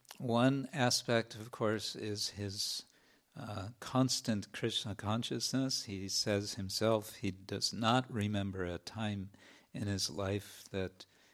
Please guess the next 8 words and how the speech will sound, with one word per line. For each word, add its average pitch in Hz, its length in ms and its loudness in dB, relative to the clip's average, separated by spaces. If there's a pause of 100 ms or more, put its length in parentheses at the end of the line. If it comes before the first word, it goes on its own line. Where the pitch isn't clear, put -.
(160)
he 117 60 -8
was 98 280 -4
not 104 400 -2
Krishna - 400 -8
conscious 98 640 -8
or 104 180 -12
that, 107 180 -16 (880)
uh, 92 280 -12